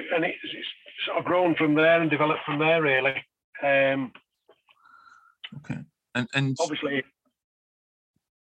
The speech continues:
Speaker 1: they,
Speaker 2: is
Speaker 1: they
Speaker 2: it
Speaker 1: were, they were, they, they were giving me leads, and I'd go
Speaker 2: Okay.
Speaker 1: out, sur-, sur-, survey the jobs, tell them what the client needed, and I'd, I'd price up for the labour cost of it, um, which worked well for me at the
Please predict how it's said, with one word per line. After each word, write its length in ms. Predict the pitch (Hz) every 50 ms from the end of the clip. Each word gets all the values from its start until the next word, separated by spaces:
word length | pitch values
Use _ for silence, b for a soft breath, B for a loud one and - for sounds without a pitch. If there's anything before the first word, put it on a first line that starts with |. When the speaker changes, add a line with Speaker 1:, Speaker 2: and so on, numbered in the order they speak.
| _ _ - 151
Speaker 1:
they, 160 | 147 147 147
Speaker 2:
is 100 | 147 -
Speaker 1:
they 120 | 151 147
Speaker 2:
it 60 | 143
Speaker 1:
were, 120 | 143 143 -
they 160 | 151 151 156
were, 180 | 139 135 131 - _ -
they, 100 | 156 151 156 180 - _ -
they 100 | 175 180
were 120 | 160 156
giving 180 | 143 160 147 147
me 80 | 147
leads, 320 | 139 143 147 143 135 120 - - - - - - _ _ _ _ _ _ _ -
and 100 | 131 147
I'd 140 | 147 139
go 80 | 131 139
Speaker 2:
Okay. 80 | 135 131
Speaker 1:
out, 140 | 135 131 -
sur-, 200 | - 151 147 - - - - -
sur-, 240 | 160 156 147 147 - - - -
survey 380 | 165 165 160 147 139 147 143
the 100 | 131 131
jobs, 320 | 113 - 139 135 135 127 - - - - - _ _ _ _ _ _ _ _ _ _ _ _ _ _ _ _ _ _ _ _ -
tell 160 | - 165 160 156
them 140 | 151 147
what 140 | 143 147 147
the 60 | 139
client 340 | - - 143 143 135 135 135
needed, 360 | 139 131 131 131 131 135 131 - - _ _ _ _ _ _ - - 294 -
and 120 | 131 135 135
I'd, 260 | 135 135 131 127 117 _ _ - -
I'd 240 | - 135 139 131 - -
price 260 | - 139 139 135 127 -
up 120 | 147 -
for 80 | - 120
the 80 | 131 131
labour 300 | 131 143 156 165 151 147
cost 220 | - 156 135 - -
of 60 | 123
it, 120 | 131 127 - - - _ - - 127
um, 400 | 127 127 123 127 123 123 117 104 _ _ _ _
which 180 | - 143 - -
worked 220 | 147 143 143 143
well 160 | 143 143 151 147
for 80 | -
me 100 | 160 151
at 60 | 131
the 60 | 127